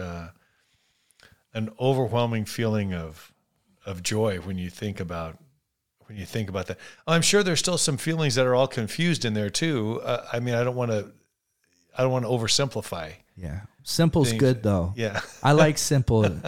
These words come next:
Speaker 2: you know, I've been very complicated most of my life. Today I like, I like simple.
Speaker 1: All right.
Speaker 2: Yeah.
Speaker 1: Man, that is, that is just, uh, that's exciting. Well, and, and y-, you had talked about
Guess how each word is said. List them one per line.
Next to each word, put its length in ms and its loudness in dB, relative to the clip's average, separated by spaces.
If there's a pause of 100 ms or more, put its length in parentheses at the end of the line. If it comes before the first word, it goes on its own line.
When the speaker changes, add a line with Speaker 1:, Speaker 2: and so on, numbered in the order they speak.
(140)
Speaker 2:
you 200 6
know, 380 6
I've 180 2
been 160 6
very 240 6
complicated 680 2
most 240 2
of 60 -4
my 180 4
life. 280 2
Today 340 2
I 120 2
like, 360 0 (420)
I 80 0
like 180 2
simple. 520 -4 (200)
Speaker 1:
All 100 -8
right. 360 -4 (140)
Speaker 2:
Yeah. 260 -8 (640)
Speaker 1:
Man, 240 0
that 180 0
is, 260 -4 (100)
that 160 0
is 180 -2
just, 400 -2
uh, 240 -12 (500)
that's 240 -2
exciting. 280 -2
Well, 200 4
and, 120 -2 (920)
and 240 -6 (120)
y-, 180 -6
you 200 0
had 120 -2
talked 280 0
about 320 0